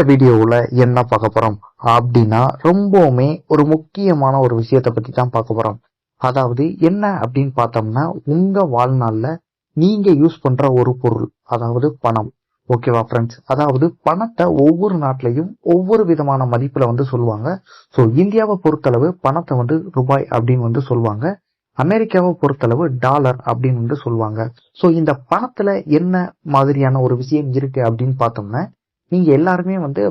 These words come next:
பணத்தை வந்து பார்த்திருப்பீங்க, இந்தியாவோட கரன்சியை. So பிசிக்கலாவும் பார்த்திருப்பீங்க, பிசிக்கலாவும் யூஸ் பண்ணிக்கிட்டு இருக்கீங்க, இப்ப டிஜிட்டலாவும் யூஸ் பண்ணிக்கிட்டு இருக்கீங்க. So பிசிக்கலா நீங்க யூஸ் பண்ற கரன்சில இருக்கிற ஒரு தலைவர், அவர் யாரு அப்படின்னா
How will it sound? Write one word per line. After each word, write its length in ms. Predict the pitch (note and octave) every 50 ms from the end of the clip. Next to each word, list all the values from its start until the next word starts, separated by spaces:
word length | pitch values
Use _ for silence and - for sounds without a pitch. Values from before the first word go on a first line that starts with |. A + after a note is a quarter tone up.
| -
பணத்தை 360 | - C#3+ C3+ E3+ E3 E3+ - C3+
வந்து 240 | B2 B2 C3+ E3 G3 A3+ A#3+ _ _ -
பார்த்திருப்பீங்க, 520 | C3 C3 B2+ - C#3 C3 C3 B2 A#2 B2+ E3+ G3+ - -
இந்தியாவோட 460 | D3 C#3 D3 D3 D3+ C#3 C3 B2+ C3 C#3+
கரன்சியை. 540 | C3 - A#2 A#2 A#2+ A#2 A#2 - A#2 A#2 A#2+ -
So 200 | _ - - B2 C3 F3 F#3 - - - - _ _
பிசிக்கலாவும் 600 | - D3+ C3+ - F3 - D3 B2 B2 D#3 E3 C#3+
பார்த்திருப்பீங்க, 540 | C#3 C3 B2 - B2+ B2+ B2+ A#2+ A#2 - F3+
பிசிக்கலாவும் 560 | - - D3+ - D#3+ D#3+ E3 D3 C#3 D3 D#3 D3
யூஸ் 160 | C3+ C3 - -
பண்ணிக்கிட்டு 340 | B2+ A#2+ A#2+ A#2+ A#2+ A#2+ B2
இருக்கீங்க, 280 | A2+ - A#2 A2+ C3 F3 G#3 F#3+ D3+
இப்ப 340 | C3 A#2+ B2 - - G3+ G#3 _ _ _ _ _ -
டிஜிட்டலாவும் 640 | C3+ B2+ C3 C3+ D#3 D#3+ - C3 A2 A2+ A#2 C3 D#3+ C#3+
யூஸ் 160 | A#2+ - -
பண்ணிக்கிட்டு 320 | B2+ A2 A#2 A2 A2+ - A2
இருக்கீங்க. 300 | G2+ A2 G#2+ G#2 G#2+ A2+ A#2 _ _ _ _ _ -
So 100 | - - C3+ -
பிசிக்கலா 540 | _ - F#3+ F#3+ C4 A#3+ - A3 G3+ G3+ G#3 - -
நீங்க 240 | E3+ D3+ D3 C#3+ C3+
யூஸ் 260 | C3+ D3 D#3+ - -
பண்ற 320 | - C#3 B2 B2 C#3 C#3 C3+
கரன்சில 580 | - A#2+ A#2+ B2 B2+ B2+ - - A2+ A2+ D#3+ F3+ F#3+ _ _ _ _ _ _ _ _ -
இருக்கிற 420 | C3 D3 D#3+ E3 - - B2+ B2 C#3+ E3+ - - -
ஒரு 200 | - C#3 C3 C3 C3
தலைவர், 400 | - C3 A2+ A#2+ A#2 A2+ A2+ A2+ - _ -
அவர் 240 | - B2+ B2+ A#2+
யாரு 280 | A#2+ B2 B2 C3 C3 C3+
அப்படின்னா 380 | B2 A2+ A2+ A#2 A#2+ A#2 C#3+ F3+